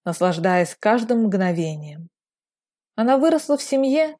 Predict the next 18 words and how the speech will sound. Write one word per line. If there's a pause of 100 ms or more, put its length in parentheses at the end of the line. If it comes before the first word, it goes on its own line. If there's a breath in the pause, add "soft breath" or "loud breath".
где
не
приветствовалась
излишняя
нежность, (140)
откровенность. (720)
Родители
постоянно
обитали
на
работе
в
районной
больнице. (520)
Мать —
акушер-гинеколог, (280)
отец —
хирург.